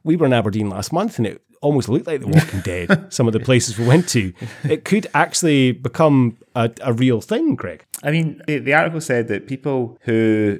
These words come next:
Speaker 2: died of the plague in Aberdeen were burned and then buried.
Speaker 1: Yeah.
Speaker 2: So,
Speaker 1: Yeah.
Speaker 2: like, I'm no microbiologist, <laughs> but, you know, like, a, it's not, like, a body that's been burnt and underground for three hundred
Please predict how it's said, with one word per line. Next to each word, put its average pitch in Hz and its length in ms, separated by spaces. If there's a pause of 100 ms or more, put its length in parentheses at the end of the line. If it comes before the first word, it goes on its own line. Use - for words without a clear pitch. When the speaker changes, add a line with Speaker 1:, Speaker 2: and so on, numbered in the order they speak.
(160)
Speaker 2:
died 104 280
of 101 80
the 92 80
plague 95 280
in 90 60
Aberdeen 87 760
were 107 120
burned 98 600 (160)
and 104 100
then 98 220
buried. 95 400
Speaker 1:
Yeah. - 140
Speaker 2:
So, 120 380
Speaker 1:
Yeah. 92 120 (300)
Speaker 2:
like, 135 200
I'm 151 240
no 113 640
microbiologist, 104 1120 (320)
<laughs> - 680
but, - 720
you 139 140
know, 101 160
like, 98 220
a, 107 120 (220)
it's - 160
not, 175 160
like, 127 140
a 131 60
body 156 260
that's 123 180
been 110 200
burnt 107 420 (160)
and 90 440 (280)
underground 98 800
for 87 440
three 104 220
hundred 95 560